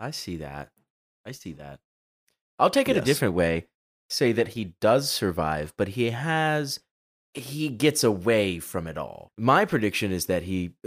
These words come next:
Speaker 1: helps the rebellion as much as he can from behind the shadows, but he, he meets an insurmountable challenge. He finally hits that thing where he knows that if he does,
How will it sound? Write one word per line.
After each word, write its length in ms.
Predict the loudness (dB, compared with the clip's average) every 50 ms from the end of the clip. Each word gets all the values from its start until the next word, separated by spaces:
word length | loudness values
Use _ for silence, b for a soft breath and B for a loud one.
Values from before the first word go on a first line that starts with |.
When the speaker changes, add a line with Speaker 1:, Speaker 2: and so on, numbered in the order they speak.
| -10 -4
Speaker 1:
helps 400 | 0 0 0 0 0 -4 -6 -4
the 180 | -2 -2 -2 -2
rebellion 520 | -2 -2 0 2 2 2 2 2 0 -2
as 120 | -4 -6 -4
much 240 | -4 -6 -4 -4 -6
as 120 | -4 -6
he 80 | -6 -6
can 320 | -8 -8 -8 -8 -8 -10
from 240 | -10 -10 -10 -8 -8
behind 320 | -10 -8 -8 -8 -8 -8
the 60 | -8
shadows, 480 | -8 -6 -6 -6 -6 -6 -8 -10 -12 -10
but 180 | -8 -10 -8 -6
he, 280 | -6 -6 -6 -6 -8 _
he 140 | -8 -8 -6
meets 320 | -4 -4 -4 -4 -4 -4
an 120 | -6 -6 -6
insurmountable 1200 | -6 -6 -6 -4 -6 -6 -4 -4 -4 -4 -4 -4 -6 -6 -6 -6 -8 -6 -6 -6 -6 -6 -8 -12 -16 _ _ _ _ _ -8
challenge. 580 | -6 -6 -6 -6 -8 -10 -14 -14 -14 -16 -16 -16 _ _ _ _ -6
He 80 | -4
finally 480 | -4 2 4 4 4 4 4 2 0 0
hits 220 | -2 -2 -2 -2 -2
that 260 | -2 -4 -4 -6 -8 _
thing 220 | -4 -2 -2 -2 -4
where 100 | -6 -8
he 240 | -6 -8 -8 -8 -6
knows 340 | -6 -6 -4 -4 -6 -6 -8
that 140 | -8 -10 -10
if 100 | -10 -10
he 80 | -10 -10
does, 460 | -6 -6 -6 -4 -4 -4 -4 -4